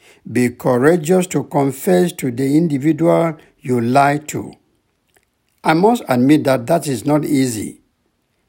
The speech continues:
but it is not impossible. Some men who have been unfaithful to their, to their wives have confessed.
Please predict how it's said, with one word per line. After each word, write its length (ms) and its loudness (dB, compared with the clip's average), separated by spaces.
but 140 -4
it 160 -6
is 120 -6
not 200 -2
impossible. 800 -6
Some 520 0
men 540 2
who 160 0
have 200 2
been 140 -4
unfaithful 720 2
to 80 -12
their, 420 -2
to 140 -8
their 220 0
wives 480 0
have 260 -4
confessed. 840 -4